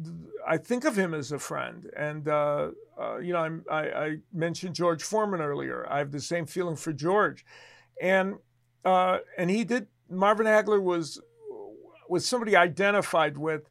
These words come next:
in the sport of boxing very much. And, uh, of course, he'll be, uh, profoundly missed. And they are having a, uh, special memorial for him on May twenty-third in Brockton, Massachusetts.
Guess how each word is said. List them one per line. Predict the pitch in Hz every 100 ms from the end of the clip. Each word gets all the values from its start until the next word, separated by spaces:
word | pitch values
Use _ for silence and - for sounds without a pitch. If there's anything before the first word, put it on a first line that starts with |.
| _ - _
in | - 165
the | 131
sport | 151 175 175
of | 143
boxing | 170 156 - 165 143
very | 175 170
much. | 156 147 143 - -
And, | 160 151 147 147
uh, | 147 147 147 - -
of | 151
course, | 160 139
he'll | 170 156
be, | 147 135 135 _ _ _ _ -
uh, | - - -
profoundly | - 147 - 185 190 165 165
missed. | 160 170 156 - -
And | 175
they | 175 175
are | 170
having | 196 208 196
a, | 170 156 151
uh, | 147 143
special | - - 190 - 196 160 - _ _ _ _ _ -
memorial | 175 170 190 208 190
for | - 170
him | 165
on | 165 160
May | 175 185
twenty-third | - 180 165 143 185 170
in | 160
Brockton, | 143 170 165 180 160
Massachusetts. | 156 - 147 - 180 - 139